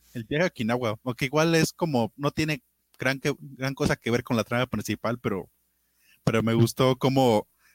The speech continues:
cómo rescataron a todos esos personajes, incluso a los que ya no estaban, como la tía de, de Kumiko, o Sato. Y yo pe-, yo incluso yo pensaba que los motores Yodona iban a ser una subsidiaria de lo, de las empresas de Sato. Y también,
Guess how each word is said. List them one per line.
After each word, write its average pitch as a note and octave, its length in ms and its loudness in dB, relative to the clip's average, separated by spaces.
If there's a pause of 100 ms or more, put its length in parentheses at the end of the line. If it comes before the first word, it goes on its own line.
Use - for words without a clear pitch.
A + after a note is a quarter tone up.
cómo D3+ 220 2
rescataron C3+ 380 0
a B2 60 -4
todos B2+ 180 0
esos C3+ 120 -6
personajes, A2+ 640 -6
incluso B2+ 320 -2
a C3+ 60 4
los A2+ 100 2
que A#2+ 100 -8
ya A2+ 100 -2
no A#2 80 0
estaban, A2 360 -2
como F2 340 -10
la F2+ 240 -10
tía A#2 220 -6
de, F#2+ 400 -6 (300)
de G#2+ 120 4
Kumiko, G#2+ 480 -2 (960)
o G#2+ 100 2
Sato. A#2 400 0
Y D3 140 0
yo D#3+ 100 6
pe-, F3 200 0
yo D#3 100 4
incluso D#3+ 300 0
yo E3+ 80 4
pensaba D3+ 400 0
que C#3+ 120 -6
los A2+ 100 0
motores B2 300 0
Yodona B2 440 0
iban C3 200 -2
a A#2+ 60 0
ser A#2+ 160 -4
una B2 180 -2
subsidiaria A#2 520 -2
de G#2 100 -2
lo, F2 320 -8 (320)
de G#2+ 80 -6
las G#2 140 0
empresas A#2+ 280 0
de G#2 80 -2
Sato. - 360 -6 (2500)
Y C3+ 80 0
también, C3 260 4